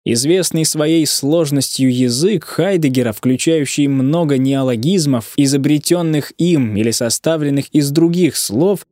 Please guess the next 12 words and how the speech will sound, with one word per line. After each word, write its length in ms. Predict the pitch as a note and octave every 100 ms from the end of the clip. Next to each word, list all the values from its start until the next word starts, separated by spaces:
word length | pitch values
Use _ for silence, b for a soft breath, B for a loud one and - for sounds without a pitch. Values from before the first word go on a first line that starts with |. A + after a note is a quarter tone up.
| _ -
словно 480 | - D#3 F3 E3 E3
отражает 680 | D#3+ D#3 D#3 C#3 D3 F#3+ D#3+
запутанность 840 | C#3 D3+ - F3+ G3 F3 E3+ D3+ B2
горных 480 | B2 E3+ D#3+ D3 -
тропинок, 680 | B2+ A2 - G#3 D#3 - -
по 120 | A2
которым 440 | A2+ B2+ C#3+ C3+ -
он 240 | D#3 C#3
бродил 400 | B2 A#2 C3+ F3
вокруг 400 | C3+ A2+ D3 C#3
своего 360 | - B2 B2 B2
дома. 440 | B2+ C3+ F#2+ D#2+